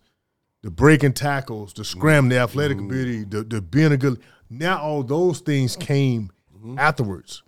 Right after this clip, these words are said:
Speaker 1: But it wasn't coming when you, we were trying to do everything. It became a part of. And that's, that's a tough discussion
Speaker 2: Mm-hmm.
Speaker 1: because, as you said this a couple episodes ago, which was made very real sense, you got that agent back here.
Speaker 2: Mm-hmm. Mm-hmm.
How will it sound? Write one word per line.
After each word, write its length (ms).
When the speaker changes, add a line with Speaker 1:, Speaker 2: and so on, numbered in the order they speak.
Speaker 1:
But 160
it 120
wasn't 260
coming 380
when 100
you, 80
we 160
were 80
trying 520
to 180
do 260
everything. 500
It 220
became 400
a 80
part 400
of. 220
And 160
that's, 320
that's 220
a 80
tough 340
discussion 480
Speaker 2:
Mm-hmm. 120
Speaker 1:
because, 380
as 160
you 80
said 320
this 240
a 120
couple 240
episodes 560
ago, 380
which 240
was 160
made 320
very 220
real 200
sense, 400
you 80
got 220
that 140
agent 380
back 220
here. 340
Speaker 2:
Mm-hmm. 380
Mm-hmm. 400